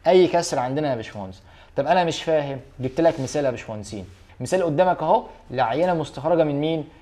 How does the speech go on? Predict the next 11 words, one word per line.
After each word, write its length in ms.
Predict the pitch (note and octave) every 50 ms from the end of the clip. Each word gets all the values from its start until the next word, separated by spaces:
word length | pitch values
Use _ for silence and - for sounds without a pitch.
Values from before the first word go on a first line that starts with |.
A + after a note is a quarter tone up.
| - _ -
من 140 | C3 C3+ C#3 C#3
الصخر. 440 | C3 - - C#3+ - - - - - - - - - _ _ -
خلاص 300 | D3+ E3 F#3 G#3+ G#3 -
حضرتك 260 | - C3+ E3+ F#3 F#3
شايف 240 | - - F#3+ F#3 -
العينات 400 | D#3+ - - A#2+ C3+ D#3+ F#3+ F#3
دي 240 | E3 E3+ A#3 B3 A#3+ - - - -
هي 540 | F#3 A3 A#3 A3 A3 G#3 G3+ G3 F#3+ F#3+ F#3
نفس 340 | G#3 A3+ G#3 - - -
الشكل 400 | F3 - - - G3+ G3+ - D#3+
ده، 140 | C#3+ C#3+ -